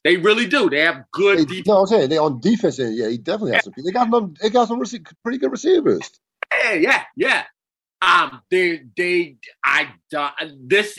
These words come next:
Speaker 1: is, it is, um, what is it? It is Little League versus the N F L. What's going on right now?
Speaker 2: Right.
Speaker 1: I, I, Pop Warner football. I don't understand it. I don't understand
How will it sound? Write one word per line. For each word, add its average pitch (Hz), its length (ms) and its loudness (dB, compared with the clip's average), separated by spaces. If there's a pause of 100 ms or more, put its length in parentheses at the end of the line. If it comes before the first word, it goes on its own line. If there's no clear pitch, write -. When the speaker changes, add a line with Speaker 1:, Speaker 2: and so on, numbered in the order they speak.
Speaker 1:
is, 185 540 0 (640)
it 185 300 2
is, 175 420 0
um, 139 500 0 (340)
what 151 180 -4
is 131 160 -6
it? 107 160 -8
It 180 160 2
is 180 300 2
Little 208 420 -2
League 262 400 -4 (220)
versus 165 420 -2
the 156 120 -6
N 131 140 -6
F 110 160 -8
L. 82 220 -6 (200)
What's 143 220 2
going 139 260 0
on 107 180 -8
right 95 180 -8
now? 87 180 -6 (380)
Speaker 2:
Right. 95 180 -4 (100)
Speaker 1:
I, 147 100 2 (100)
I, 151 220 0 (120)
Pop 180 240 0
Warner 175 300 -4
football. 113 340 -6
I 139 140 0
don't 160 240 -4
understand 135 560 -8
it. - 60 -20 (160)
I 139 120 0
don't 170 280 -2
understand 156 680 -6